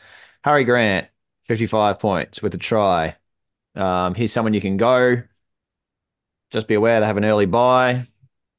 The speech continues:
So if you have Pappenhausen and Harry Grant, you got a lot of, you know, two, two decent players out for that week. So make sure you're covered. Uh, Kane Bradley was playing on the edge for the Storm. Is he in the app yet?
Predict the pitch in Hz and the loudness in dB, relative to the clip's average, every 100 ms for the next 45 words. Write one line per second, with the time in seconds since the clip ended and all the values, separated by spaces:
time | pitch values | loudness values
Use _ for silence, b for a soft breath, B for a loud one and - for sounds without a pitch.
0 | _ - 95 98 95 - 113 107 107 104 | _ -8 -4 -2 -2 -4 -4 -2 -2 -2
1 | 101 104 101 101 110 113 113 - 95 95 | -2 0 0 0 0 0 -2 -6 -6 -2
2 | 92 98 98 _ _ 95 87 - 101 90 | 0 0 -2 _ _ -6 -4 -2 -4 -4
3 | - - 98 92 90 95 87 98 92 107 | -14 -2 0 0 -2 -4 -2 -2 0 -2
4 | - 104 95 123 143 - _ _ _ _ | -2 -2 0 0 0 -6 _ _ _ _
5 | _ _ _ _ _ 95 101 90 101 98 | _ _ _ _ _ -6 -4 -4 -4 -4
6 | 139 147 156 143 - _ _ _ _ 107 | -2 0 0 -2 -12 _ _ _ _ -4
7 | 107 107 165 127 101 113 117 101 - 104 | -2 -2 -2 -2 0 0 2 0 0 -2
8 | 98 92 104 98 - - 98 92 90 90 | 0 0 0 -2 -6 -4 0 2 2 0
9 | - 92 90 82 - - 98 92 90 90 | -4 -4 -4 -4 -8 -4 -2 0 -2 -4
10 | 90 _ _ _ _ - 101 104 95 113 | -8 _ _ _ _ -8 -4 -2 -2 0
11 | 113 95 95 90 80 - | 0 0 -2 -4 -4 -6